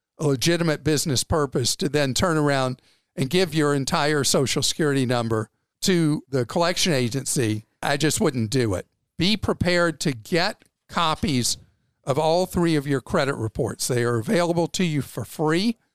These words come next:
at annual credit report dot com. You want to see if this has shown up as a collection on your credit reports. You dispute with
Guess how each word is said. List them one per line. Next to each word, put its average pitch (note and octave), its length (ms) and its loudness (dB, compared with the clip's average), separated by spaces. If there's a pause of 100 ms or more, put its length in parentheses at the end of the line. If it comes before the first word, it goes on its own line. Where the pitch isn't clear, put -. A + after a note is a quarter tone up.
(360)
at C#3 140 -8
annual F3 440 0
credit D#3 380 -2
report C#3 420 -4
dot A#2+ 260 -4
com. D#3+ 440 -2 (540)
You C#3+ 120 0
want D#3+ 200 2
to A#2 80 0
see G3+ 420 2
if - 180 -6
this C3+ 380 0
has B2+ 500 0
shown E3+ 340 2
up C3+ 320 -2 (640)
as D3+ 220 0
a E3 80 0
collection D#3 760 -2
on C#3+ 200 -2
your A#2+ 140 0
credit D#3 340 -2
reports. E3 520 -2
You B2 120 -2
dispute F3+ 720 0 (840)
with C#3+ 300 0